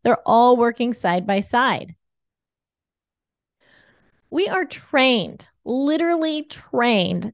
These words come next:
to build buildings or erect bridges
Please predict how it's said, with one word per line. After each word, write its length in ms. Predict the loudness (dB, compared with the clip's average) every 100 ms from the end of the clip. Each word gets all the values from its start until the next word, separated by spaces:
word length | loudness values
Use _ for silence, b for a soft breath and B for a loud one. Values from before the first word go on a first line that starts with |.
| -4
to 140 | -2
build 460 | 2 4 6 4 4
buildings 680 | 2 2 -2 -8 -20 -20 _ _ _ -2
or 140 | 2 4
erect 380 | 4 0 -2
bridges 680 | 2 2 4 2 0 -4 -16